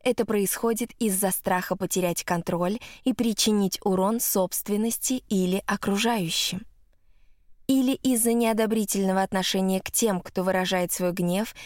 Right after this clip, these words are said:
и чувство морального превосходства над ними. Многим кажется, что открытая демонстрация гнева будет воспринята как признак слабости, потери контроля и глупости.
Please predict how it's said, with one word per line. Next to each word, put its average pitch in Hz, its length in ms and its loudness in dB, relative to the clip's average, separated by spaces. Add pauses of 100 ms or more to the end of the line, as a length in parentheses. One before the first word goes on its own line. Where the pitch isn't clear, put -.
(140)
и 254 100 2
чувство 214 440 0
морального 190 580 2
превосходства 180 840 -2
над 190 200 0
ними. 196 440 0 (960)
Многим 277 440 2
кажется, 262 520 0
что - 200 0
открытая 202 480 0
демонстрация 185 720 0
гнева 175 460 0 (280)
будет 247 360 2
воспринята 196 640 0
как - 200 -4
признак 185 460 0
слабости, 185 760 0 (300)
потери 220 440 0
контроля 180 720 0 (280)
и 285 100 2
глупости. 185 800 -2